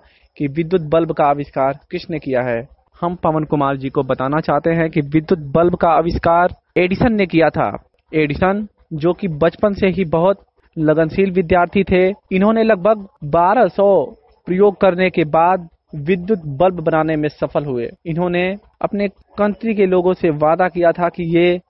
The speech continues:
दो वर्षों के अंदर उन्हें विद्युत बल्ब देंगे और उनके घरों में उजाला लाएंगे। इन्होंने अपना प्रण पूरा करते हुए लगभग बारह सौ प्रयोग किए। प्रत्येक प्रयोगों में असफल होते रहे, लेकिन इन्होंने हार न माना और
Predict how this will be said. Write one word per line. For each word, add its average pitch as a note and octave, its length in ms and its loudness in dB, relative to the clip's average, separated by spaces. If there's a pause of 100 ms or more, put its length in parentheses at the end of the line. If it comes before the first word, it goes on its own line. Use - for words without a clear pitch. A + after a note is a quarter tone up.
दो D#3+ 300 2
वर्षों F3 320 0
के D#3+ 120 0
अंदर D#3 320 0
उन्हें D3+ 440 -2 (340)
विद्युत E3+ 300 -2
बल्ब D3 280 -2
देंगे B2+ 360 -4 (140)
और C#3+ 200 -2
उनके D3 280 -4
घरों E3 340 -2
में E3+ 280 -4 (260)
उजाला F3+ 400 2
लाएंगे। C3+ 520 0 (320)
इन्होंने D3+ 300 -4
अपना D3+ 280 -6
प्रण D#3 280 0
पूरा D3+ 320 0
करते C#3+ 300 0
हुए E3+ 400 0 (200)
लगभग E3+ 400 -2
बारह E3+ 500 2
सौ E3+ 400 2
प्रयोग F3 560 0
किए। D3+ 300 -2 (160)
प्रत्येक G#3+ 440 2
प्रयोगों F#3+ 340 2
में F#3+ 140 -2 (100)
असफल F#3 340 -2
होते D#3+ 280 0
रहे, C3+ 280 2 (380)
लेकिन D#3 240 -2
इन्होंने C#3+ 340 0
हार C#3 300 0
न C#3+ 260 0
माना D#3+ 360 0 (320)
और C#3+ 180 0